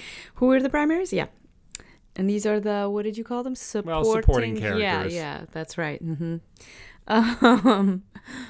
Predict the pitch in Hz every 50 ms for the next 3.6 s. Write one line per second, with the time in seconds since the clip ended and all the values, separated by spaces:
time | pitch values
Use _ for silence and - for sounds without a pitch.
0 | - - - - - _ _ - - 160 160 143 127 80 80 170 - - - -
1 | - - - - 170 - - 147 - - - 139 135 - - - - - - -
2 | 151 151 - - - - 156 - - - - - - - - - - - - 156
3 | - - - - - - - - - - - -